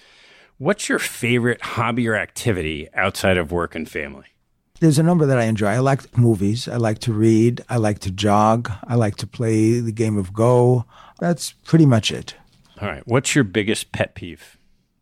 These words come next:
Speaker 2: People thinking that complex tasks can be boiled down into checklists and procedures, and you just have to follow the steps, and you don't need expertise,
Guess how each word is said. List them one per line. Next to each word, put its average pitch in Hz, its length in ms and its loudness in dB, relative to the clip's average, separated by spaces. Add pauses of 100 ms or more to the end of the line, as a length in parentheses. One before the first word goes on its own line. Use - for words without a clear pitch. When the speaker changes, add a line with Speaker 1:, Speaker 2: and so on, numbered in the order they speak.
(240)
Speaker 2:
People 180 280 2
thinking 131 520 2
that 113 320 -2
complex 135 560 0
tasks 107 460 -4
can 135 160 -6
be 113 160 0
boiled 117 420 2
down 113 380 0
into 113 540 0
checklists 127 760 -2
and 107 180 -4
procedures, 123 840 2
and 113 100 0
you 113 80 2
just 113 280 -4
have 113 160 -4
to 113 100 -4
follow 113 380 0
the 104 160 -2
steps, - 520 -4
and 113 220 -2
you 117 80 2
don't 127 220 0
need 135 180 4
expertise, 107 880 0